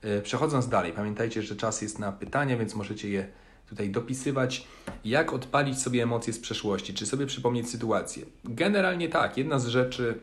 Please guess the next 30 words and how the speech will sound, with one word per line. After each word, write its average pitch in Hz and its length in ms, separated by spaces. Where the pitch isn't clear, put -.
mm, 110 500
jedna 127 260
z 113 120
metod 120 260
to - 60
jest 101 140
przypominanie 117 540
sobie 101 180
sytuacji. 104 640
E, 98 440
żartobliwie 123 540
mówiąc, 120 280
jeśli 113 200
chcesz 120 220
sobie 110 160
odpalić 110 340
emocje 107 360
z 107 80
przeszłości, 107 640
to 101 280
odwiedź 104 380
swoją 104 340
rodzinę 95 460
i 95 60
to 98 140
już 98 220
dla 92 140
większości 98 440
osób 95 200
wystarczy. 98 640